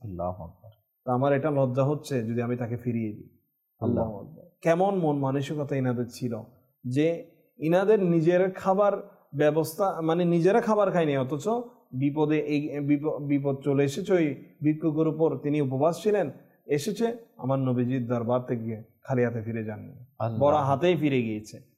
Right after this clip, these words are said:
Speaker 2: তো এভাবে যদি আমরা দেখতে পাই, বিভিন্ন কিতাবের মধ্যে ঘটনা, রেওয়াতের, রেওয়ায়েতের মধ্যে এসেছে। আরেকটি ঘটনা মবিন ভাই,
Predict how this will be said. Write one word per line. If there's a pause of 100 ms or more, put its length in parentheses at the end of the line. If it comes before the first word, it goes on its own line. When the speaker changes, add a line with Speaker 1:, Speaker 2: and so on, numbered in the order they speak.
(160)
Speaker 2:
তো
এভাবে
যদি
আমরা
দেখতে
পাই, (320)
বিভিন্ন
কিতাবের
মধ্যে (340)
ঘটনা,
রেওয়াতের, (240)
রেওয়ায়েতের
মধ্যে
এসেছে। (360)
আরেকটি
ঘটনা
মবিন
ভাই,